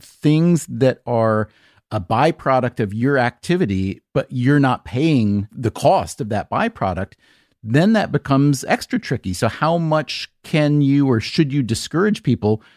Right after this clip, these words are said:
from doing activities that don't negatively affect them, but may negatively affect other people? So yeah, I think Henry is waded right into the interface of where psychology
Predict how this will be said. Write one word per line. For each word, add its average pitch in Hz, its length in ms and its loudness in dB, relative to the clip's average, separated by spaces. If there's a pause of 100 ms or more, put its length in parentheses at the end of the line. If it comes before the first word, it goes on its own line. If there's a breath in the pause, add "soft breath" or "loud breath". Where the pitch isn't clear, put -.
(220 soft breath)
from 135 160 2
doing 135 240 4
activities 131 640 0
that 95 320 -4
don't 190 340 2
negatively 117 520 -2
affect 110 300 -2
them, 196 220 2
but 127 160 -2
may 135 480 2
negatively 120 440 0
affect 107 300 -2
other 214 200 0
people? 95 280 -6
So - 180 -2
yeah, 143 400 2 (300 soft breath)
I 131 80 0
think 185 180 2
Henry 180 240 2
is 113 120 2
waded 110 760 2 (480)
right 165 400 0
into 208 320 0
the 135 360 0
interface 117 880 -2 (180)
of 113 220 -4
where 104 520 0 (140)
psychology 151 1000 0